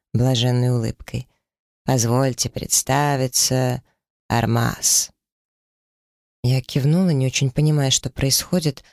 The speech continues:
а он вдруг медленно и задумчиво произнёс,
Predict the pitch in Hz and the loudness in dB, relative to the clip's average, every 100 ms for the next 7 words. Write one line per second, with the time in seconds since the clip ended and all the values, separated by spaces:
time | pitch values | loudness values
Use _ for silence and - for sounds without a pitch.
0 | _ _ 139 156 151 - 147 151 151 131 | _ _ 0 2 2 -2 -2 0 0 2
1 | 143 139 131 139 147 143 - 131 - 135 | 2 2 0 0 0 0 0 -2 0 -2
2 | 127 135 160 - | 0 2 2 2